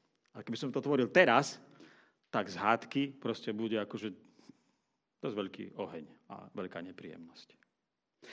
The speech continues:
Ak mám pred očami Boha a jeho slávu, potlesk pre neho od anielov, e, tých starších pred jeho trónom, ktorí pozerajú na nás, ako evanjelium na život mení či nemení, tak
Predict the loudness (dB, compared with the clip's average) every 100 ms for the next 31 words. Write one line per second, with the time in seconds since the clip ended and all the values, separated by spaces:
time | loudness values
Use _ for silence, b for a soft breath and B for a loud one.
0 | B B 4 6 8 6 4 -10 -4 -2
1 | 2 4 4 4 0 0 -4 -6 -6 -6
2 | -6 -4 -4 -2 2 4 2 -2 2 6
3 | 6 4 0 -4 B B 0 4 6 8
4 | 8 8 6 -2 -16 B B B -2 0
5 | 0 2 4 4 2 -2 2 4 4 6
6 | 6 4 0 -4 4 4 6 6 6 6
7 | 6 6 2 2 -4 -16 -20 _ _ _
8 | _ B B B B 2 2 6 6 4
9 | 2 4 6 6 6 4 6 4 4 4
10 | 4 2 2 4 4 4 6 4 0 -14
11 | -20 -20 B B B B B B -6 -6